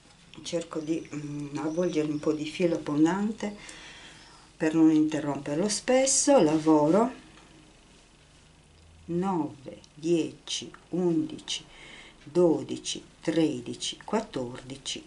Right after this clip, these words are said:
quindici. Certamente una cosa è, è logica, che più catenelle utilizziamo, più lunga viene la nostra foglia spirale,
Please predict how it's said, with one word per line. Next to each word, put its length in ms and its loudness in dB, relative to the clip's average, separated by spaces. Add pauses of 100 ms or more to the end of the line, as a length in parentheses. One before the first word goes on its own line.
quindici. 800 -6 (340)
Certamente 880 6
una 260 6
cosa 420 10
è, 1000 6
è 260 2
logica, 680 6
che 140 2
più 300 8
catenelle 880 6
utilizziamo, 1040 6
più 200 10
lunga 440 6
viene 360 6
la 120 0
nostra 420 8
foglia 400 6
spirale, 720 6